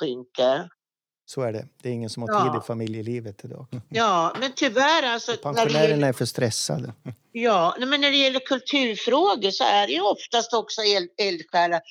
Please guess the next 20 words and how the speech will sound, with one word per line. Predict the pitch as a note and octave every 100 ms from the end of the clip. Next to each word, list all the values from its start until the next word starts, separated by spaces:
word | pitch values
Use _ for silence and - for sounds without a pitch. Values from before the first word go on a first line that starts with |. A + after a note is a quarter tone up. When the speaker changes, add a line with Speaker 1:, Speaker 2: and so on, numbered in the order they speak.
| - -
Speaker 1:
Och | B3+
där | F#3 E3
har | F3 B3
ju | F#4+
även | F#4 C4+ A#3
inom | A3+ G#3+ G3+ G3
idrotten. | F3 D#3 G3 - _ - D#3+ D#3+ - - -
Va-, | F4+ -
va-, | D4 C#4
vad | C#4
skulle | - B3+ B3
idrotten | A3 F#3 F3 D#4+ - F4+
vara | C#4+ B3+ A3 G#3+
utan | G3+ G#3+ F#3+
sina | G#3+ F#3 G3
eldsjälar? | G3 F3+ C#3+ - A3+ G4 F#4 C#3 B2+ B2+ A2+ G#2
Speaker 2:
Det | -
har | A2+
inte | G#2
funnits. | G#2+ A2+ A2 A#2 -